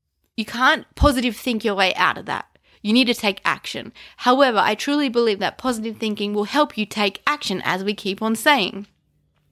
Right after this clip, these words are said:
So I think this is the point. It's like, how can we use optimism to our power? How can we, in a team or in a partnership, really emphasize the importance of confidence and know that, like, if you're confident, that will h-, inspire your team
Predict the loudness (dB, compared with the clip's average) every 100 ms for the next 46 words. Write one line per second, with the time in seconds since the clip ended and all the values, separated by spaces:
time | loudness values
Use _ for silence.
0 | _ _ -20 0 4 4 4 2 0 -4
1 | -2 0 0 -2 -6 -6 -8 -20 -20 -20
2 | 0 0 0 -2 0 0 2 0 -2 -20
3 | -18 -2 4 6 4 2 -2 _ 0 0
4 | 0 -4 -4 -6 -6 -4 -8 -10 -6 -2
5 | -2 -4 -4 0 2 2 -4 -10 -18 _
6 | _ _ -2 0 0 0 2 4 4 2
7 | 0 -2 _ _ 2 2 0 -2 0 0
8 | 0 -2 -4 _ -6 2 4 4 2 -2
9 | -2 -4 -4 -4 -6 -20 -20 -20 _ _
10 | _ _ _ _ -6 2 4 4 2 0
11 | 0 2 2 0 2 0 2 4 4 4
12 | -2 -2 -4 -4 0 0 0 -6 -6 -10
13 | -14 0 2 4 4 4 4 0 -2 -4
14 | -4 0 4 4 2 0 0 0 -2 -2
15 | 0 0 2 -2 -2 -2 -2 -2 0 4
16 | 4 2 -2 -2 -2 -2